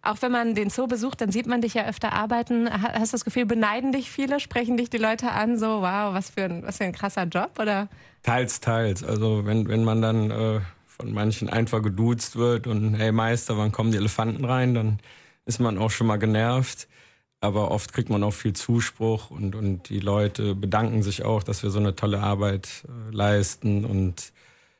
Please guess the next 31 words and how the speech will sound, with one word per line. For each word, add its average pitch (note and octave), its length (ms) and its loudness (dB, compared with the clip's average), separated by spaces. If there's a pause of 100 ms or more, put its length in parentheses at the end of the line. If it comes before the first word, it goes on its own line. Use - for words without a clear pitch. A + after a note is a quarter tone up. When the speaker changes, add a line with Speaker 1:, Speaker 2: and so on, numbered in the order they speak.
(220)
Speaker 2:
also G2 260 2
es - 400 -4
ist - 180 -12
schon G#2+ 440 2 (260)
immer G#2+ 100 2
Speaker 1:
Ja. G#2+ 140 4
Speaker 2:
ein G#2 80 2
gutes, G#2 480 -4
äh, - 80 -8
Miteinander G2 540 2
mit F#2 160 -2
den G2 100 -6
Besuchern. F#2 480 -4 (140)
Speaker 1:
Ja, F#3 200 6
du F#3 100 4
sagst F3+ 280 0
teils, F#3+ 260 0
teils, G3 500 0
ähm, F3+ 220 4
dass F3 160 2
manche G3 400 0
auch F#3 180 0
irgendwie F3+ 300 -2
denken, F#3+ 280 0
"Na F3+ 120 2
ja, F#3 220 0
der F3+ 420 -2 (540)
ist - 120 -8
ja G3 140 0
nur F#3+ 220 0
der F#3 460 -2